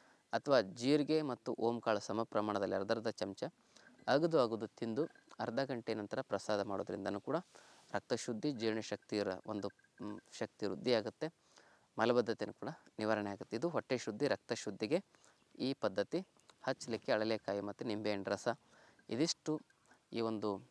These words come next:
ಈ ಸಮಸ್ಯೆಗೆ ಮೂಲವಾಗಿರ್ತಕ್ಕಂಥ ಪರಿಹಾರ ಆಗತ್ತೆ ಅಂತಕ್ಕಂಥ ಮಾತನ್ನು ಹೇಳ್ತಾ,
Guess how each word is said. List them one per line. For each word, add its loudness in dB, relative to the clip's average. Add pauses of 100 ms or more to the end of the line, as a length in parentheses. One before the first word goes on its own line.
(640)
ಈ -6
ಸಮಸ್ಯೆಗೆ -4 (720)
ಮೂಲವಾಗಿರ್ತಕ್ಕಂಥ -2 (640)
ಪರಿಹಾರ 0 (180)
ಆಗತ್ತೆ 2
ಅಂತಕ್ಕಂಥ -6 (260)
ಮಾತನ್ನು -8
ಹೇಳ್ತಾ, 4